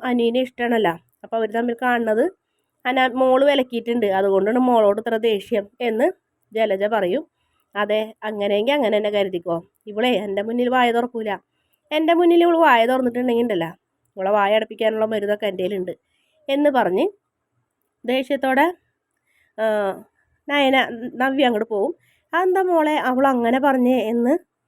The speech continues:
ജാനകിയും ജലജയും ചോദിക്കുമ്പോൾ, "ആ, എനിക്കറിയില്ല, തലയ്ക്ക് വട്ട്, അല്ലാണ്ട് എന്ത്" എന്ന് പറഞ്ഞ് വേഗം അവിടുന്ന് രക്ഷപ്പെടുന്നുണ്ട് അനാമിക.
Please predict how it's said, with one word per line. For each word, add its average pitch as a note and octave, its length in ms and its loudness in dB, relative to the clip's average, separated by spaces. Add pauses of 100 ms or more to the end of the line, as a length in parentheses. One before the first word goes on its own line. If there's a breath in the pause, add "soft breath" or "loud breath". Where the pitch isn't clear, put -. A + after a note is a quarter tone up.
(320)
ജാനകിയും A3+ 640 -2
ജലജയും A3 380 0
ചോദിക്കുമ്പോൾ, A3+ 380 -2
"ആ, B3+ 40 2 (100)
എനിക്കറിയില്ല, B3+ 580 -2
തലയ്ക്ക് A#3+ 400 -4
വട്ട്, A3+ 300 -4 (440)
അല്ലാണ്ട് F4 400 4
എന്ത്" C4 200 0
എന്ന് B3+ 180 2
പറഞ്ഞ് A3+ 280 0
വേഗം A3+ 380 4
അവിടുന്ന് A3+ 280 0
രക്ഷപ്പെടുന്നുണ്ട് B3+ 580 -2
അനാമിക. G#3+ 380 2